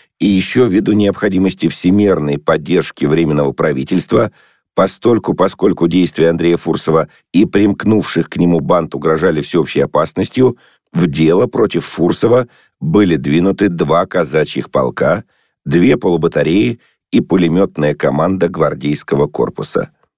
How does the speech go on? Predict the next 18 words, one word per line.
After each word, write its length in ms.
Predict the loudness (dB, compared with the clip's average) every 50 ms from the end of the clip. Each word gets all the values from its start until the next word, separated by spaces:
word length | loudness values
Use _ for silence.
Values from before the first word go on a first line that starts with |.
| _ _
После 300 | 0 0 2 2 0 0
перехода 480 | 0 2 0 0 2 2 2 2 2 2
в 80 | 2
атаку 400 | 0 0 0 0 -2 0 -2 -6
трех 420 | -6 -2 0 2 2 2 2 0 -2
казачьих 560 | -2 -2 0 2 0 0 0 -2 -4 -4 -4
сотен 480 | -2 0 2 2 2 2 -2 -2 -2 -6 -10 -18 _ _ _
и 120 | 0 0 0
двух 380 | 2 2 2 2 2 0 0
пехотных 540 | -2 -4 -4 0 0 0 0 0 -2 -4 -2
полков, 520 | 0 0 0 0 2 2 2 2 0 -4 -14 _ _ _ _ _ _
а 120 | 0 0
также 340 | 2 2 0 0 0 -2 -2
после 400 | 0 0 -2 0 2 0 0 0 0
интенсивного 960 | -2 -2 0 0 0 0 0 0 -2 -2 0 2 2 2 2 2 2 2
обстрела 440 | 0 0 -4 -4 0 0 2 2 2
позиций 440 | 2 0 0 0 -2 -4 -4 -4 -6
Фурсова, 540 | -2 0 0 0 2 2 2 2 2 0